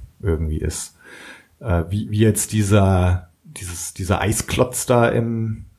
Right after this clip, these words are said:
im Weltall dazu passt und der Sternzerstörer, den man da irgendwie au-, aus diesem Eis hervorbrechen sieht. Also vielleicht ist dieser Eisklotz ein klotzgefrorener Sternzerstörer. Keine Ahnung. Aber all das würde ich mal so auf den dritten Akt dann eher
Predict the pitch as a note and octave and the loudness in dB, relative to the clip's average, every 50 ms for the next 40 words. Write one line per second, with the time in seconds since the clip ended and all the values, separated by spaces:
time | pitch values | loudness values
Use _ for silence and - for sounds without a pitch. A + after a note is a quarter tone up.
0 | _ _ _ A#2 A2 G#2+ G#2+ G#2+ A2+ A2+ - - A2 A#2 A2 A2+ A#2 G#2+ - - | _ _ _ -4 0 2 4 4 4 4 2 0 2 2 2 2 0 -2 -2 -4
1 | - B2+ B2+ A#2 A#2+ - A#2+ A#2+ A#2+ - - - - - - - - _ _ _ | -4 -4 0 0 0 2 2 0 0 0 -6 -8 -10 -12 -14 -16 -16 _ _ _
2 | _ _ - - - _ _ _ _ - A2 G#2 G#2 G2 - - G2 F2+ F2 - | _ _ -20 -20 -20 _ _ _ _ -2 -2 -2 -2 -4 -4 -4 -2 -2 -2 -2
3 | - G#2 G2+ B2 D3 C#3 D3+ C3+ - - D3 C#3 C3+ C3+ C3 C3 B2+ B2+ A#2+ - | -2 -2 0 0 2 4 4 2 4 4 4 6 6 6 6 6 4 4 4 2
4 | A#2+ A2 A2 A2+ A#2 A#2 A2 F#2+ G#2 F#2 G2 D2 - G#2+ G#2 - - - A2 G2+ | 2 0 0 -2 -2 -4 -4 -4 -4 -4 -6 -6 -6 -8 -8 -8 -8 -8 -4 -4
5 | G#2 G2 - G2+ B2 A#2+ - - B2 A#2 - - A#2+ A#2+ A#2+ - - A#2 A2 - | -4 -4 -4 -6 -6 -6 -6 -6 -6 -8 -4 -2 -2 0 0 0 0 0 -4 -2
6 | - B2+ A2 G#2+ G2 A2+ B2+ B2+ - - - - - - - G#2+ A#2+ A#2+ C#3 C3+ | -4 -4 -4 -4 -2 -2 -2 -2 -4 -10 -14 -16 -16 -8 -2 0 2 4 4 2
7 | C3 - C3 - - B2+ A#2 B2 A2+ G#2 G#2 G#2 G#2 G#2 - - - A#2 B2 B2+ | 2 0 -4 -4 -2 0 2 4 4 4 4 4 2 0 -2 -6 -4 0 2 2
8 | - - - - B2 C3 B2 - - - - - A2+ G#2+ G#2+ A2 - - - - | 2 0 -2 2 2 2 2 2 -8 -8 -4 -2 -2 -2 -2 -4 0 0 0 0
9 | - - - - - A2 - - A2+ A2 G#2+ G#2+ G#2 G#2 - - - G2 G2+ C3+ | 0 -4 -6 -4 -6 -6 -4 0 0 2 2 2 0 -2 -4 -4 0 2 2 2
10 | D#3 - - D#3+ - - - F3 F#3 F#3 F3+ F#3+ G3 F3 - - - - - - | 2 0 0 0 0 0 2 4 4 6 4 4 4 2 -2 -4 -16 -16 -16 -16
11 | - - - - - _ - - A#2 A2+ G#2+ F#2+ G2+ A2 C3 C#3+ D3 D3+ D3 D3 | -16 -16 -18 -20 -20 _ -4 -2 2 2 4 4 4 4 2 2 0 0 -4 -8
12 | - - - - - - _ _ _ - A#2+ A2 F#2 E2 A2+ A#2+ A#2+ A#2 A#2+ A2+ | -14 -20 -20 -20 -20 -20 _ _ _ 2 2 4 4 4 2 0 2 4 2 2
13 | A2+ - A#2 A#2+ B2+ A2 A2 - A#2 G#2+ G#2 F#2+ A2 F#2+ F#2 - - G#2 G2 F#2+ | 2 4 4 4 4 4 2 2 2 0 2 2 2 0 0 -2 -4 -4 -4 -4
14 | F#2 F#2 F2+ - - - A2 G#2+ G#2+ A2 G2 F2 - - - - - - - - | -6 -8 -8 -10 -4 -4 -4 -4 -2 -6 -6 -6 -6 -8 -10 -10 -16 -16 -8 -8
15 | E2 E2 D#2+ D#2+ D#2+ E2 D#2 D#2 D#2 D#2+ E2 | -8 -8 -8 -10 -10 -8 -6 -6 -6 -8 -10